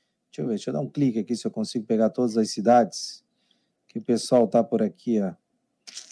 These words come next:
Tô no Analytics, é aqui a gente começa... Não, não, aqui não rolou. Então eu vou passando a, a, o mouse aqui, ó. Aí eu vou acompanhando a turma que tá por aqui.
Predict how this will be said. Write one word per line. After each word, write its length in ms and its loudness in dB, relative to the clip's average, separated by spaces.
Tô 120 -6
no 100 0
Analytics, 720 2
é 140 0
aqui 320 -2
a 80 -2
gente 180 -4
começa... 600 2
Não, 180 -4
não, 160 -4
aqui 220 -6
não 140 -6
rolou. 360 -6
Então 140 -8
eu 40 -6
vou 160 -2
passando 420 0
a, 380 -2
a, 200 0
o 160 -4
mouse 400 4
aqui, 300 0
ó. 160 0
Aí 80 -2
eu 80 0
vou 160 -2
acompanhando 420 -2
a 80 2
turma 260 -4
que 100 -12
tá 140 0
por 160 -6
aqui. 400 -6